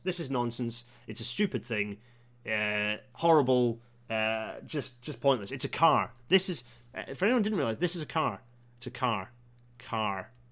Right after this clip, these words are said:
This is, it's a car, folks. It's just a car. Uh, and we don't want cars. The whole point is that we don't want cars, and this is a car.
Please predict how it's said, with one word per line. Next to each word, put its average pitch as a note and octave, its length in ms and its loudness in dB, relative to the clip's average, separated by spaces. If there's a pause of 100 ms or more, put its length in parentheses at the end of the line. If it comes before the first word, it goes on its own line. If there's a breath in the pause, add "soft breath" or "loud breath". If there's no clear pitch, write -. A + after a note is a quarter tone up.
(480)
This - 160 -10
is, G2+ 120 -10
it's - 180 -12
a - 40 -14
car, G2+ 280 -8
folks. - 400 -14 (120)
It's - 100 -20
just - 200 -4
a - 40 -8
car. A2 400 -4 (380 soft breath)
Uh, - 20 -10
and A2 320 2
we B2+ 80 4
don't D3+ 160 6
want D#3+ 200 4
cars. A2 420 0
The A#2+ 80 -6
whole D3+ 140 4
point F3+ 260 4
is B2+ 80 -6
that C#3+ 80 -2
we B2 80 0
don't C#3 200 4
want C3 200 0
cars, B2+ 340 2
and A#2+ 160 0
this C3+ 140 2
is B2+ 100 -2
a B2 60 0
car. A#2+ 380 0